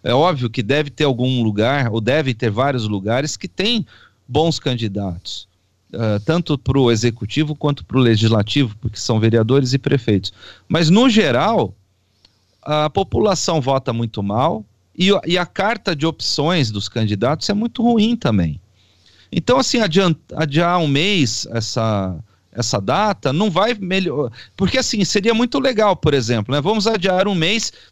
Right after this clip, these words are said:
todo mundo que vai ser candidato vai fazer um cursinho pra poder aprender quem é candidato a vele-, a vereada-, a vereança,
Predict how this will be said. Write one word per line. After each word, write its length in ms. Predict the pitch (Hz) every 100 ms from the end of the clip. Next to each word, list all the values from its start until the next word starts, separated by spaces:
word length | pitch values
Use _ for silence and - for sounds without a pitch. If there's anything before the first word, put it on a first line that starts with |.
| -
todo 380 | 233 269 262 254
mundo 260 | 202 214 175
que 100 | 165
vai 160 | 180
ser 180 | - 170
candidato 520 | - 165 151 143 185
vai 100 | 202
fazer 220 | 208 175
um 80 | 208
cursinho 680 | - 233 196 - 175 160 90 - _ _ _ _ _ _
pra 160 | - 151
poder 320 | - 156 151
aprender 460 | 160 196 185 151 131
quem 200 | 160 175
é 80 | 151
candidato 480 | 156 131 139 131
a 20 | 120
vele-, 260 | 131 139
a 200 | 127 123
vereada-, 500 | 117 120 120 117 - 78
a 320 | 107 104 104
vereança, 560 | 117 135 120 110 -